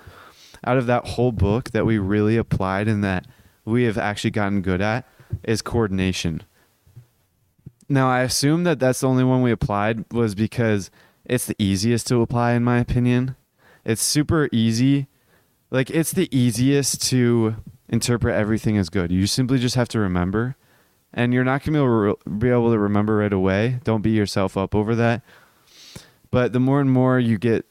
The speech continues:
like, the more and more practice you get on it, the better and better you'll do. And so me and my friend, actually, that was the only principle that we really inter-, uh, only applied.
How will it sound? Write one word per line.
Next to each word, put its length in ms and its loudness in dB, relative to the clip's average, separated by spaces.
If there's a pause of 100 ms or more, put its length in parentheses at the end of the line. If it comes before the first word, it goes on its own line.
like, 280 -2
the 60 0
more 220 4
and 80 0
more 140 2
practice 440 -4
you 80 0
get 200 0
on 200 2
it, 160 0 (140)
the 100 -4
better 220 2
and 100 -2
better 220 0
you'll 140 0
do. 300 -4 (540)
And 80 -2
so 240 2
me 180 2
and 60 0
my 120 0
friend, 480 0 (960)
actually, 560 0 (480)
that 100 0
was 120 0
the 80 2
only 340 2
principle 380 0
that 160 2
we 140 0
really 500 0 (120)
inter-, 420 -2
uh, 360 -2 (2250)
only 320 2
applied. 680 -2